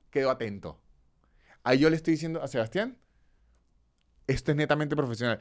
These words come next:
Si yo incluso ahorita le escribo un mensaje así, usted dice, "Este anda bravo conmigo",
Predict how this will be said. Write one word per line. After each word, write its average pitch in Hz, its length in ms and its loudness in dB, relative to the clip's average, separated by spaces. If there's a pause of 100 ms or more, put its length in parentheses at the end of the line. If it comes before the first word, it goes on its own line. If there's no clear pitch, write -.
(140)
Si 151 180 -10
yo 160 100 -2
incluso 220 560 -2
ahorita 127 560 2
le 113 100 -6
escribo 156 240 0
un 175 60 -2
mensaje 170 560 -4
así, 277 300 -6
usted 143 220 -4
dice, 151 220 -2
"Este 139 360 -8
anda 131 240 0
bravo 135 420 2 (640)
conmigo", 156 420 -4